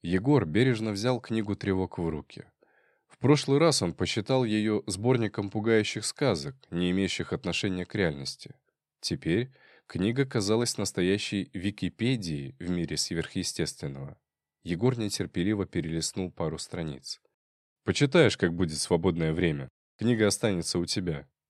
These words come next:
Мечников закинул сумку на плечо. "Сейчас у нас есть дела. Приступаем к детективной работе?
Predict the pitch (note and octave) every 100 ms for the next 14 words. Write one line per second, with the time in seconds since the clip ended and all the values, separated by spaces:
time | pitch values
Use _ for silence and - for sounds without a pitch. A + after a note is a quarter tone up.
0 | _ _ _ G2+ C3 C3 B2+ G2+ F#2 -
1 | G2+ F#2+ - F2+ E2+ E2+ D#2+ - F2 -
2 | C#2+ - _ _ _ _ _ _ _ -
3 | - A2+ A#2 C3+ C3 G2+ G2+ - F#2 F2+
4 | E2+ F2 E2 D2 C#2 - _ _ _ _
5 | _ _ - - - - G#2 G#2 G2 F2
6 | E2+ F2+ G2 - G#2 G2+ F#2+ F#2 C3 C#3
7 | G2 D2